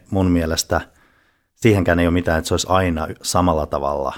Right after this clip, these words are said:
erillään, vaan että siihen on niinku tosi mo-, <laughs> moninaisia ratkaisuja, että jossakin niinku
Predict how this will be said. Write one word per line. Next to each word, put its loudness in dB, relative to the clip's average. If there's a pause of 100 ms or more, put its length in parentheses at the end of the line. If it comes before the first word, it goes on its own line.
erillään, -8
vaan -4
että -10
siihen -2
on -2
niinku -4
tosi 0
mo-, 2
<laughs> 4
moninaisia 0
ratkaisuja, 0
että -4
jossakin -4
niinku -2